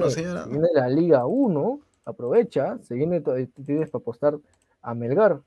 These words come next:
Speaker 1: métele un riñón a Melgar, ponlo, pa, en la mesa el riñón y apuéstalo todo a Melgar, que está en auge ahorita,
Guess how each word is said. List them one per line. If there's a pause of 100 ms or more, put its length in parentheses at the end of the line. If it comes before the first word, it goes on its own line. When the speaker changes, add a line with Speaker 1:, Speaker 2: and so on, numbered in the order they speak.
Speaker 1:
métele
un
riñón
a
Melgar, (140)
ponlo, (440)
pa,
en
la
mesa
el
riñón (160)
y
apuéstalo
todo
a
Melgar, (160)
que
está
en
auge
ahorita,